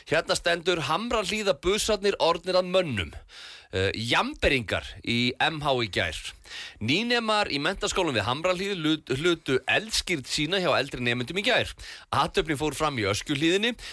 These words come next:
Þar voru busarnir, eh, hæddir óspart og dælt á þá vatni, en síðan voru þeir leiddir hver á öðrum upp á klett þar sem þeir voru látnir hneigja sig fyrir nokkru sinnum, eh, nokkru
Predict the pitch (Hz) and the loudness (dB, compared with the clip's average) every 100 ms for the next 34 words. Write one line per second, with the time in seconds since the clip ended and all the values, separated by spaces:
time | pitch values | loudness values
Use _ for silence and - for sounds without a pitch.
0 | - 127 147 165 127 143 156 170 165 175 | -2 0 2 0 -2 -2 0 0 2 0
1 | 160 127 87 104 101 165 196 - 170 - | 0 -2 0 0 2 0 -2 0 0 2
2 | 147 185 - 202 196 - 127 113 160 180 | 2 0 0 -2 -2 -2 -4 0 0 -2
3 | - 170 127 98 131 175 - 208 233 - | 0 0 2 0 0 -2 -2 0 0 -2
4 | - - - 110 - 160 175 160 156 143 | -12 -8 -2 0 2 2 2 2 2 2
5 | 127 185 - 185 - - 180 151 110 120 | 2 0 0 -2 -2 2 4 6 4 4
6 | 160 220 165 - 101 - 156 220 202 - | 2 0 -2 0 -2 -2 0 0 -2 -2
7 | 165 165 147 175 165 156 165 160 151 160 | 0 0 0 0 2 0 0 -2 -4 0
8 | 160 226 208 127 107 110 110 127 139 135 | 2 4 2 0 -2 -2 -2 -2 -2 -4
9 | - 147 147 123 - - - 127 139 170 | -2 -2 -2 -4 -6 -10 0 2 2 0
10 | - 170 151 | 0 0 0